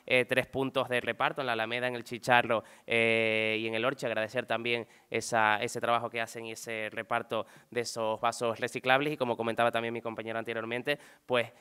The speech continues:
el uso de, el, la prohibición del uso de, del, del plástico, ¿no? Eh, en los diferentes puestos que, que venden en el Carnaval de Santa Cruz, eh, de Tenerife, además cobrando ese vaso reciclable a un mínimo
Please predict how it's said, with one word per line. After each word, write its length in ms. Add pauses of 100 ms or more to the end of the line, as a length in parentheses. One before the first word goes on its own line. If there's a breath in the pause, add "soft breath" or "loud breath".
(140 soft breath)
el 180
uso 560
de, 680
el, 140
la 100
prohibición 500
del 140
uso 240
de, 260
del, 400
del 160
plástico, 480
¿no? 160 (260 loud breath)
Eh, 320
en 80
los 80
diferentes 800
puestos 600
que, 600
que 120
venden 320
en 100
el 220
Carnaval 320
de 80
Santa 260
Cruz, 180 (220 loud breath)
eh, 300
de 100
Tenerife, 440
además 260
cobrando 500
ese 180
vaso 400
reciclable 480
a 20
un 80
mínimo 360